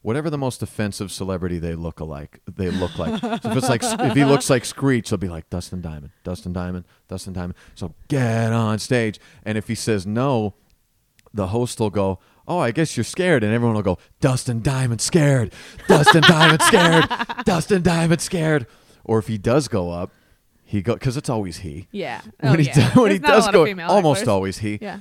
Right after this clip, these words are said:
Speaker 1: When he does go up, we heckle like we, like w-, we
Speaker 2: Mm-hmm.
Speaker 1: do. Or if we know it's not, i-, if it looks like it might go okay, or they have a few friends, we'll heckle. If
Speaker 2: Mm-hmm.
Speaker 1: there's no friends, uh, if it's me hosting, I'll say, "All right, he's gonna get up and try this.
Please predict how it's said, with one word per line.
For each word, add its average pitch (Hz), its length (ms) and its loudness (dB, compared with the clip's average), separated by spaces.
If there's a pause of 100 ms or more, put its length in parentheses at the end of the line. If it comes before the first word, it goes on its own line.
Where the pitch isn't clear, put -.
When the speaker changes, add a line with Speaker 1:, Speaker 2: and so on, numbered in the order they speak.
(140)
Speaker 1:
When 123 180 -4
he 135 80 -4
does 143 360 -2
go 107 260 -2
up, 95 240 -6 (400)
we 104 120 -8
heckle 107 420 -6
like 101 260 -6
we, 127 100 -10 (100)
like 90 220 -8
w-, - 220 -20
we 214 240 -2
Speaker 2:
Mm-hmm. 214 80 -4
Speaker 1:
do. 196 320 -2 (280)
Or 131 520 -2
if 107 160 -6
we 107 160 -8
know 95 280 -10
it's - 160 -14
not, 92 180 -14
i-, 98 80 -14 (160)
if 110 140 -6
it 120 60 -8
looks 123 260 -8
like 110 120 -8
it 101 60 -10
might 95 240 -8
go 95 220 -4
okay, 98 260 -6
or 98 140 -2
they 90 80 -6
have 87 160 -8
a 85 60 -6
few 90 180 -10
friends, 87 320 -8
we'll 85 80 -8
heckle. 82 400 -12 (320)
If 110 80 -2
Speaker 2:
Mm-hmm. 104 80 -4
Speaker 1:
there's 101 180 -2
no 113 160 0
friends, 110 500 -4 (140)
uh, 104 60 -10 (400)
if 107 140 -8
it's - 140 -8
me 117 160 -2
hosting, 101 520 -2
I'll 104 120 -2
say, 98 240 -4
"All 92 120 0
right, 101 200 -2 (280)
he's 90 180 -12
gonna 90 140 -8
get 110 160 -2
up 143 100 -4
and 165 100 -4
try 147 220 -2
this. 147 320 -4